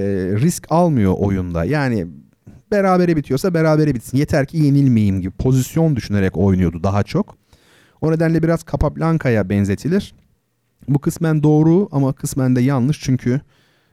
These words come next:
açık konuşmak gerekirse Capablanca eşsizdi. Yani eşsiz bir oyuncuydu. Ee, çok, e, şey, yani büyük şey ne diyor biliyor musunuz? Emmanuel Lasker, pek çoklarınca tarihin gördüğü en büyük şampiyonlardan biri.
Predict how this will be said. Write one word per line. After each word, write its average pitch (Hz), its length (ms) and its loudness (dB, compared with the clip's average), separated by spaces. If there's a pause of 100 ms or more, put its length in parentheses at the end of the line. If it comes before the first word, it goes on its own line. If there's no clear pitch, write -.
(120)
açık - 220 -6
konuşmak 110 460 -2
gerekirse 110 520 -4
Capablanca 113 760 -2 (500)
eşsizdi. 92 840 -4 (160)
Yani 90 220 -2
eşsiz 101 460 -4
bir 95 60 0
oyuncuydu. 85 680 0 (920)
Ee, 92 680 -2 (720)
çok, - 340 -6 (120)
e, 110 40 -4
şey, 101 440 -2
yani 92 320 -4
büyük 127 420 0 (600)
şey 131 260 0
ne 143 100 2
diyor 113 160 2
biliyor 143 180 -2
musunuz? 113 280 -2
Emmanuel 110 520 2
Lasker, - 640 -6 (220)
pek 107 200 -4
çoklarınca 104 460 -4
tarihin 101 380 -2
gördüğü 95 240 0
en 101 160 0
büyük 95 160 -2
şampiyonlardan 90 960 -2
biri. 107 260 -2